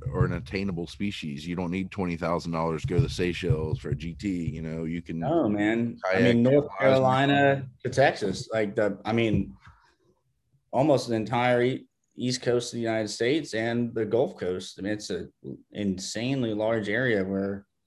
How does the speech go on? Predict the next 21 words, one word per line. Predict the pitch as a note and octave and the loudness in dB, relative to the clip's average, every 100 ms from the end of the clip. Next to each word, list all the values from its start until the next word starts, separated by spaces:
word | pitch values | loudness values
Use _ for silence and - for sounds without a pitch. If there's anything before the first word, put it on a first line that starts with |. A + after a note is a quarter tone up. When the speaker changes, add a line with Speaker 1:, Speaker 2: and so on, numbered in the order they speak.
| _ _ _ _ _ _ _ _ | _ _ _ _ _ _ _ _
Speaker 2:
and | C3+ C#3+ | 4 6
you | F#3+ | 6
could, | F#3+ B2+ | 6 6
those | D3+ F#3 F3 | 8 8 6
skills | - D3 F3 F3+ D#3 | 0 4 6 4 2
you | |
develop | C#3 B2+ D3 C#3 C#3 | -2 2 2 2 2
on | C#3 | -2
a | |
redfish, | A#2 A#2+ D#3 - A#2 A2 - - _ _ _ _ _ _ _ _ _ _ _ - - _ _ _ _ _ _ _ _ | 0 0 -2 -2 0 0 -6 -18 _ _ _ _ _ _ _ _ _ _ _ -18 -18 _ _ _ _ _ _ _ _
that'll | A2+ C3+ B2 | -2 -2 -2
take | G2+ B2+ B2 C3 | 2 2 2 0
you | C#3 C#3 | 4 4
anywhere | A#2+ D#3 F#2+ F#2+ F#2+ | 4 2 -2 -2 -4
in | G2+ | -2
the | |
world | G2 G2 G2 F#2+ F#2+ | -2 0 0 -2 -4
to | G2+ F#2+ | -8 -2
catch | A2+ A2 - - | -2 -2 -6 -2
whatever | G#2 A2+ B2+ D3 F2 - _ _ | 2 4 2 0 -8 -12 _ _
Speaker 1:
Yeah. | - | -12